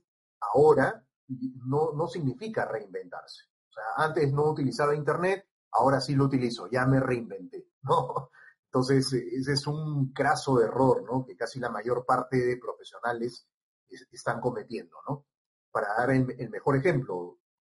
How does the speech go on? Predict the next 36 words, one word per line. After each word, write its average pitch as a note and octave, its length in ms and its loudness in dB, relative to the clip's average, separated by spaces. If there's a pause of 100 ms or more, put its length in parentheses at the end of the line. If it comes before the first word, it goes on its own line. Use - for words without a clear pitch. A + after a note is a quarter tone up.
coaches, - 600 2
¿no? B2 420 -6
Coaches C3 600 0 (540)
que G#2 240 -10
vienen C3+ 320 4
del A#2 160 2
mundo C3 420 6
presencial D3 800 2
y, A2 320 -2
y - 220 -10
no C3 140 2
creían C3+ 500 4
en A#2+ 120 2
el A2+ 100 -2
Internet, C#3+ 520 2
decían, C3+ 340 0
"No, E3+ 460 6
que - 80 0
el - 100 -2
coaching D3+ 440 0
a C3+ 60 2
nivel C3+ 300 -2
presencial C3+ 520 -2
es C3+ 100 -4
mejor, D#3+ 720 6 (300)
porque A#2 300 2
ahí C#3+ 400 4
te C3+ 100 0
contactas C3+ 640 -2
con A#2 160 -10
la A2 120 -2
persona C#3+ 760 4
y A2+ 120 -10
todo D3 200 2
lo C3+ 160 4
demás". C3+ 520 -2